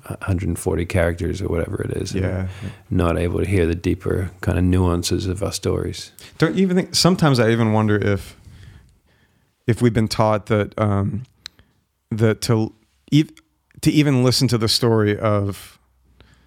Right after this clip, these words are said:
Speaker 2: your enemy or, or your other or whatever, that e-, like, even that is somehow a betrayal of your tribe or your, um, the side that you're representing. I think sometimes even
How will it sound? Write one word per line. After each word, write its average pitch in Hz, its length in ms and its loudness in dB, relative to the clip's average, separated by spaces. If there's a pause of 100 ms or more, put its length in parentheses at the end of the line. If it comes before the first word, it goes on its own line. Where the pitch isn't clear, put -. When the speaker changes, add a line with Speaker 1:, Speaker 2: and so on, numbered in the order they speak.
(240)
Speaker 2:
your 107 200 2
enemy 107 300 4
or, 104 80 2
or 104 100 0
your 104 240 0
other 101 480 0 (160)
or 104 120 2
whatever, 101 440 2 (260)
that 127 120 4
e-, 156 200 0
like, 131 220 0
even 147 280 4
that 117 160 4
is 113 80 0
somehow 110 300 2
a 107 80 -2
betrayal 110 560 0
of 101 80 0
your 98 120 -2
tribe 101 500 -2
or 101 100 0
your, 98 320 -2
um, 95 440 -4 (1400)
the 104 100 -2
side 107 320 2
that 104 80 -2
you're 104 160 2
representing. 107 680 0
I 123 60 -2
think 120 160 0
sometimes 107 520 0
even 104 360 0